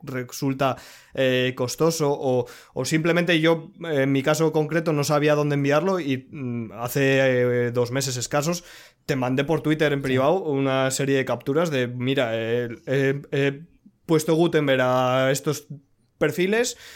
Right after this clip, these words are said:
Speaker 1: y estos son los problemas que se han encontrado y creo que esto podría ayudar".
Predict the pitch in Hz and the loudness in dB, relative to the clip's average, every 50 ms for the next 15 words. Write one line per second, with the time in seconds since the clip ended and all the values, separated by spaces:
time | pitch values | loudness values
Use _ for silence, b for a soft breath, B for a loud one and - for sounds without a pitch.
0 | B B B B B _ _ - - 139 135 135 131 131 127 127 123 123 127 - | B B B B B _ _ -2 0 0 2 2 2 2 2 0 0 -4 -2 -2
1 | 147 151 - 175 160 208 247 196 151 127 - 147 143 143 143 143 139 - 147 131 | -2 -2 -2 -2 0 0 2 2 0 -2 -2 -4 -2 -2 -2 -2 -2 -2 -4 -2
2 | 147 143 143 139 135 135 135 131 151 160 185 196 190 196 160 156 156 156 156 156 | -2 -2 -2 -2 -2 -2 -2 -2 0 0 2 2 0 2 4 4 4 4 4 2
3 | 156 151 - 175 165 175 143 135 135 131 127 123 120 117 117 107 98 - | 0 0 0 0 0 0 0 2 2 0 2 0 0 0 0 -2 -4 -6